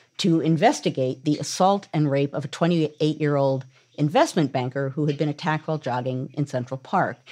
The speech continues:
And Fairstein led a prosecution that falsely convicted five teenagers of color, Antron McCray, Kevin Richardson, Yusuf Salaam,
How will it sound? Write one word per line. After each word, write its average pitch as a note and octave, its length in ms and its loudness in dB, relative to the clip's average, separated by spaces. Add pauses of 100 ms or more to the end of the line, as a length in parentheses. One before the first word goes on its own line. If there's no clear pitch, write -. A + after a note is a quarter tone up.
(240)
And D3+ 140 -2
Fairstein F#3+ 840 0
led D3 200 0
a E3+ 40 -6
prosecution F3+ 800 -4
that D3 180 -2
falsely A3+ 680 0
convicted F#3 640 -2
five G3 720 0
teenagers E3 560 -2
of E3+ 80 -8
color, B2 420 -2 (560)
Antron E3+ 540 2
McCray, G3 540 0
Kevin D3 320 -2
Richardson, F3 600 0
Yusuf D3+ 360 -2
Salaam, D#3+ 680 0